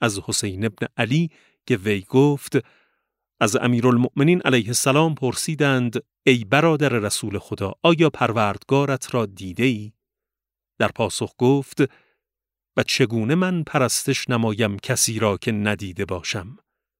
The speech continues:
وی را چشمان ظاهر به مشاهدهٔ عیانی ندیده است، ولیکن دلها با حقایق ایمانی دیدند.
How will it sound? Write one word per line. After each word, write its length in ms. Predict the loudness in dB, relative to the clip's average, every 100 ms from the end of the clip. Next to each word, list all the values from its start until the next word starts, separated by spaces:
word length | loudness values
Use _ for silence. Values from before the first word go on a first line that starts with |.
| _ _ _ _ _ _
وی 220 | 2 2 6
را 260 | 4 4 2
چشمان 640 | -2 -2 0 2 4 2
ظاهر 720 | 2 2 0 0 2 4 2 -4 -20 -12 -2
به 80 |
مشاهدهٔ 680 | -2 -2 0 0 0 -2 -4 -4 -4
عیانی 500 | -4 -2 -2 -2 -4
ندیده 440 | -2 -2 -2 -6 -8
است، 460 | -10 -8 -8 -6 -8 _ _ -2
ولیکن 440 | 0 0 2 0 0
دلها 600 | 0 0 0 0 0 2
با 320 | 2 2 2
حقایق 720 | -4 -2 0 -2 -4 -2 -2 -2
ایمانی 840 | -8 -4 -2 -2 -2 -2 -2 -8 _ _ _ -14
دیدند. 840 | -12 -6 -6 -8 -14 -18 -18 -18